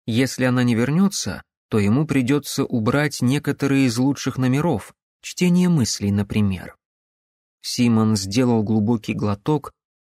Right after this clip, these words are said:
и вздохнул. Все вышло не так, как он себе представлял. У него была работа, но не было радости. Была жена, но не было семейного счастья.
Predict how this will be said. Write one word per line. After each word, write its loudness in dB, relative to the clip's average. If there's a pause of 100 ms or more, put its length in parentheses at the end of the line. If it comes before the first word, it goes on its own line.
(300)
и 0
вздохнул. -4 (500)
Все -2
вышло -2
не 0
так, -4
как -6
он 0
себе -2
представлял. -8 (520)
У 0
него 4
была 2
работа, 0 (140)
но 0
не 4
было 2
радости. -2 (340)
Была 2
жена, 2 (240)
но 2
не 4
было 2
семейного 0
счастья. -6